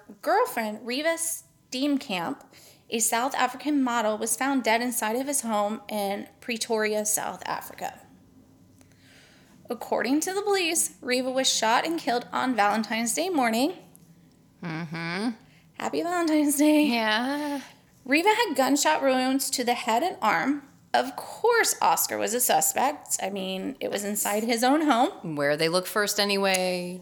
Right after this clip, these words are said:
Speaker 1: Reva
Speaker 2: Yes.
Speaker 1: was his girlfriend. It was his home. It's just what they do.
Speaker 2: Yep, yep,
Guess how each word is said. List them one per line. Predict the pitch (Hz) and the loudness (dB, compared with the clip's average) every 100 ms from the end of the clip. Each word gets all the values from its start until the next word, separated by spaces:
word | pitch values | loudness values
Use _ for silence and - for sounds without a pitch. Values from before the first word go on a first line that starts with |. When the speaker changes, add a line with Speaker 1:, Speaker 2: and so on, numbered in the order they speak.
| - | -10
Speaker 1:
Reva | 190 202 247 | -4 2 4
Speaker 2:
Yes. | |
Speaker 1:
was | 277 294 | 6 4
his | 320 | 2
girlfriend. | - 330 311 311 302 302 294 294 302 - - _ | 4 6 6 4 2 4 4 4 0 -4 -18 _
It | - | -12
was | - | -8
his | 185 | -6
home. | 165 302 277 277 277 285 262 | -2 2 6 6 6 6 2
It's | - - | 0 -4
just | - - | -6 -4
what | 233 269 | -2 0
they | 330 330 | 0 2
do. | 311 | 2
Speaker 2:
Yep, | 294 285 277 277 269 269 269 | 4 4 4 4 4 4 2
yep, | 262 170 | 0 0